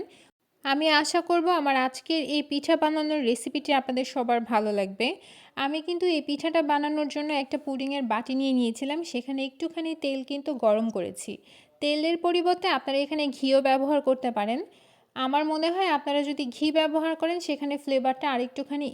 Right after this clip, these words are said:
এনহ্যান্স হবে। আমি কিন্তু তেলটাকে একটুখানি গরম করে তারপর চুলাটা অফ করে তারপর হচ্ছে ব্যাটারটা আমি এখানে দিয়ে দিয়েছি।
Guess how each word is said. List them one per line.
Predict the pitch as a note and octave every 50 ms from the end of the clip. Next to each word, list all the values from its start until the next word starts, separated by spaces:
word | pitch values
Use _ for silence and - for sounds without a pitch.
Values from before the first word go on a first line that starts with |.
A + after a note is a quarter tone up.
| A#3
এনহ্যান্স | B3 B3 B3 C#4 C4 C4+ C4 - - -
হবে। | C4 G#3+ G#3 A#3 C4+ G4+ - - - - _ _ _ _ -
আমি | - C4+ C#4 C#4+ D4+
কিন্তু | D4+ E4+ E4+ E4 F4+ E4+ D4+ - - _ _ -
তেলটাকে | D4+ D4+ D4+ D4 D4+ E4 D#4+ F4 E4+
একটুখানি | E4 E4+ - D4+ - D#4+ E4 D#4+ C#4
গরম | G#3+ A#3+ A#3 A#3+ B3+ C4+ C#4+
করে | C#4+ D#4+ F4 F4
তারপর | - D4 C#4 C4+ - C#4+
চুলাটা | C#4+ - D4 D4 D4 D4+ D4 - D#4+
অফ | - - B3 C4 C4 - -
করে | - D#4+ E4+ G#4 A4+ A4
তারপর | E4 C#4+ C4 C4 - C4+ C4+
হচ্ছে | C4 C#4 C4 - D#4 C4
ব্যাটারটা | A3+ A3 G#3+ A#3 A#3 A#3 C#4+ C#4+
আমি | C4+ B3+ A#3+
এখানে | A#3+ C#4 C#4+ C4 B3+
দিয়ে | G#3+ G#3 G3 F#3
দিয়েছি। | F#3 F3+ D#3+ E3+ - - - F#3+ G3+